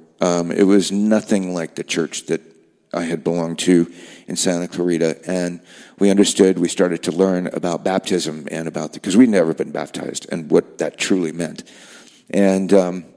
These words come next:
I did finally, um, we did finally get baptized. Uh, f-, ironically, they asked me to share my testimony today, and my, uh, my spiritual birthday is June first in a couple of days.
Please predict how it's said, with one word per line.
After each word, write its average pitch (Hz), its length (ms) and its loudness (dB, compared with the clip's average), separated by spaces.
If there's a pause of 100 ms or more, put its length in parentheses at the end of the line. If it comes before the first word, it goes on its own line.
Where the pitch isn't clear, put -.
(600)
I 110 80 6
did 139 260 4
finally, 135 560 0
um, 104 480 0 (240)
we 117 80 6
did 131 240 6
finally 135 320 -2
get 127 180 0
baptized. 123 640 4
Uh, 101 180 4
f-, 92 280 -2 (100)
ironically, 120 580 4
they 110 120 4
asked 107 240 4
me 107 160 2
to 104 240 2
share 113 240 2
my 95 120 0
testimony 101 420 -2
today, 113 320 4 (360)
and 110 160 0
my, 120 400 6
uh, 104 640 4
my 107 200 2
spiritual 147 420 6
birthday 117 360 4
is 107 260 0
June 110 280 2
first - 540 -2
in 87 360 -10
a - 60 -2
couple - 320 -2
of - 60 0
days. - 400 -2